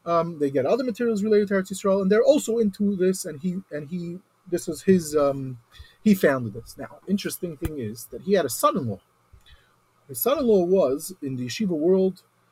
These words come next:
Reb Aryeh Pomeranchik. Reb Aryeh Pomeranchik,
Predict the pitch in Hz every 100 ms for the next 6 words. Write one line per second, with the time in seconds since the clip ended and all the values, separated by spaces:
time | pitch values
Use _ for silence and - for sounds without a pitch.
0 | _ - 127 - 180 208 202 190 190 -
1 | _ _ _ - 147 147 143 120 - _
2 | _ _ - 139 196 233 202 170 156 156
3 | 185 190 185